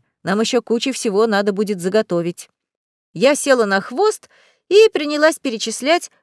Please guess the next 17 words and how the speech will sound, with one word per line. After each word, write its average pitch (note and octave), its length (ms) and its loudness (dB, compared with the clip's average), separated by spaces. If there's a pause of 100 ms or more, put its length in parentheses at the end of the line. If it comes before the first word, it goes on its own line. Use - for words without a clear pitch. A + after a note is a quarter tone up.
по G#3 100 2
одному G#3 400 0
загибая G#3+ 480 2
когти. - 500 -6 (1000)
Мясо A3 380 0
поймать, F#3+ 640 0
ободрать, F#3 800 0
разделать F#3+ 760 -2 (260)
и A3+ 240 -2
засушить, G#3+ 520 -6
прокоптить. - 640 -6 (500)
Сухожилия, C4+ 800 4
опять F#3+ 380 0
же, E3 120 -4
для F3 180 -2
шитья A3+ 440 2
обработать. G3+ 760 0